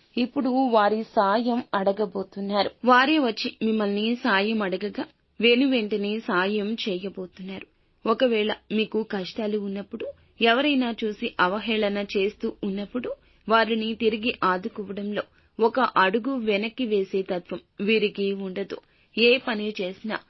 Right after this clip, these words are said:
నా అనుకునే చేస్తారు. నా అనుకున్న వాళ్ళు వీరి నుంచి దూరం అయిపోయిన వారు కూడా ఉన్నారు. అయితే వీరికి జీవితం మరలా మూడు పువ్వులు ఆరు కాయలుగా సాగబోతుంది. అందరూ వచ్చి మీతో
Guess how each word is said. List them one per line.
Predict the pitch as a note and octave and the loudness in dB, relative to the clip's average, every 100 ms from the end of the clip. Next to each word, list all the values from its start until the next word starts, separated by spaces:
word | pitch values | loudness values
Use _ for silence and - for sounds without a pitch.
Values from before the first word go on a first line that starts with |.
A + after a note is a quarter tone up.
| _ - | _ -4
నా | A3 B3 C#4+ | 0 2 2
అనుకునే | A3+ A3 G3+ G3 G3+ | -2 -4 -4 -4 -6
చేస్తారు. | - F#3 F#3 G3+ G3 - _ _ | -8 -10 -10 -12 -12 -16 _ _
నా | A3+ B3 | 0 2
అనుకున్న | C#4+ C#4+ B3+ A#3+ A#3 | 2 0 -2 -4 -2
వాళ్ళు | G#3 G#3 G#3+ | -2 -2 -2
వీరి | G#3 G#3+ G#3 | -2 -2 -4
నుంచి | G#3+ G3+ - B4 A#3 | -6 -6 -8 -8 -4
దూరం | G#3 A#3+ A#3 A3 - | -2 0 0 -4 -2
అయిపోయిన | F3+ G3+ G3+ A#3+ A3+ G#3+ | -2 -2 -2 -4 -2 -4
వారు | G3 F#3+ | -2 -4
కూడా | G3 G3 G3 G3+ | -4 -8 -8 -10
ఉన్నారు. | F#3+ G3 G3 - _ _ _ | -8 -6 -8 -8 _ _ _
అయితే | G3+ F#3+ A3+ C#4 _ _ G3+ | -6 -4 -6 -12 _ _ 0
వీరికి | A#3+ A#3 - G#3 | 2 2 -2 -8
జీవితం | F3+ G3 G#3 G#3 - _ - | -6 -8 -8 -8 -10 _ -4
మరలా | G3+ G3 A3+ F4 - _ | -2 0 -2 -8 -12 _
మూడు | A3 B3+ C4+ | 0 2 2
పువ్వులు | B3 A#3 G#3+ G#3+ A#3 - | -2 -4 -2 -2 -2 0
ఆరు | F#3 F#3+ G#3+ | 0 0 -2
కాయలుగా | G#3 G3 G3 G3+ G3 G3+ G3 | -4 -4 -4 -4 -4 -6 -8
సాగబోతుంది. | G#3+ F#3 F3+ F#3 F#3 - F#3 F#3 - _ _ _ | -8 -10 -10 -12 -14 -14 -14 -16 -18 _ _ _
అందరూ | G3+ G#3 A3+ G#3+ | 0 2 0 -2
వచ్చి | G3 F#3 - - - _ _ | -2 -4 -6 -14 -14 _ _
మీతో | A3 A#3 G#3+ | 0 2 2